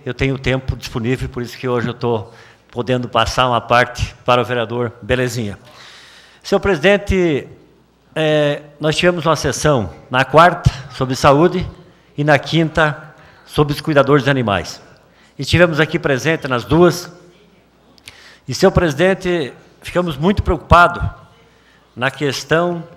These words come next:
dos cuidadores de animais, quando a gente viu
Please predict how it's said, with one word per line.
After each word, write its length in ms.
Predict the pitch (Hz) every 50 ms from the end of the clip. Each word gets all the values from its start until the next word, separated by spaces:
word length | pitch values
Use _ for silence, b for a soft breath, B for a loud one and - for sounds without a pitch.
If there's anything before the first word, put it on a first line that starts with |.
| - b b b b b b b b b b _
dos 160 | 131 127 -
cuidadores 540 | - - 165 151 147 131 123 139 156 156 143
de 80 | 123 139
animais, 680 | 123 113 107 113 135 147 156 156 156 147 - - - - - _ _ _ _ _ _ _ _ _ _ _ _ -
quando 640 | 123 135 151 170 165 147 160 160 151 127 110 92 80 - -
a 80 | - 117
gente 260 | 113 147 156 - 160
viu 380 | 123 104 135 180 185 143 92